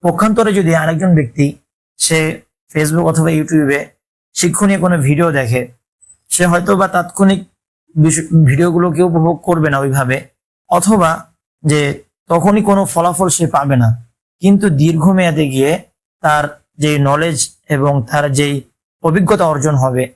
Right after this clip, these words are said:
সেখান থেকে যে সে স্কিল ডেভেলপমেন্ট করবে, সেটা তার কর্মজীবনে এবং পরবর্তীতে সময়ে তার অনেক বেশি কাজে আসবে ইনশাআল্লাহ। এই জন্য আমরা এমন কাজের মধ্যে যেন ফেঁসে না যাই যে যেগুলো ইমিডিয়েট ফলাফল আসবে।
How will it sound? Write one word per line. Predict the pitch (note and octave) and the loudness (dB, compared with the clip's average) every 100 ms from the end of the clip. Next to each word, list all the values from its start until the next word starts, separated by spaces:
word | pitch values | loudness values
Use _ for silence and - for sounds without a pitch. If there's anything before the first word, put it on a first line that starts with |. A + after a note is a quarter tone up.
| _ _ | _ _
সেখান | - D#3+ F#3 F3+ | -4 -2 0 0
থেকে | F#3 | 0
যে | F3 E3+ | 0 0
সে | E3+ E3+ | 0 0
স্কিল | D#3+ - F#3+ F3+ | -2 -2 0 0
ডেভেলপমেন্ট | E3 E3+ A3+ E3 D#3 | 0 0 0 0 0
করবে, | - C#3+ B2 A2+ A#2 - - | -2 -2 -2 -2 -6 -18 -8
সেটা | - E3 F#3+ | -2 0 0
তার | F#3 E3 | 0 -2
কর্মজীবনে | D#3 F3 E3+ E3+ D3+ D3 D3 C#3+ | -2 -2 0 2 2 0 0 0
এবং | C#3 D3 B2+ | 0 0 0
পরবর্তীতে | E3+ E3 E3 E3 C#3+ D#3+ | -2 0 -2 -2 -4 -2
সময়ে | D3 D3+ C#3+ C#3 E3+ - _ _ | -2 0 0 0 -4 -10 _ _
তার | - D3+ | -4 0
অনেক | D#3 F3+ | 0 2
বেশি | D3+ D3+ | 2 0
কাজে | D#3 C3+ | 0 0
আসবে | C3+ A2+ A#2 | 0 2 2
ইনশাআল্লাহ। | A#2 A2+ B2 A2+ G#2+ _ _ _ _ - | 2 2 -2 -2 -4 _ _ _ _ -4
এই | E3+ | 0
জন্য | F3 G#3+ G#3 | 2 2 2
আমরা | G#3 F3 F3 F#3+ G3 - _ _ _ - | 0 0 0 0 0 -6 _ _ _ -6
এমন | E3+ F#3+ G#3+ G#3 | 0 2 2 0
কাজের | F3+ F3 | 0 2
মধ্যে | F3+ F3 E3+ | 2 4 2
যেন | E3+ E3+ | 2 -2
ফেঁসে | E3 D#3+ D3+ | -2 -2 0
না | D#3+ C#3+ | 0 0
যাই | B2+ C3 C3+ _ _ - C3+ | -2 -4 -6 _ _ -4 0
যে | C#3+ C3+ | 0 0
যেগুলো | D3 D#3+ E3+ E3 - | -2 0 -2 -4 -6
ইমিডিয়েট | F#3 F#3 E3 E3+ E3 - - - | -2 0 0 -2 -2 -6 -6 -8
ফলাফল | - D3+ B2 C#3 | -2 0 0 -2
আসবে। | A#2 A#2 A#2 | 0 2 2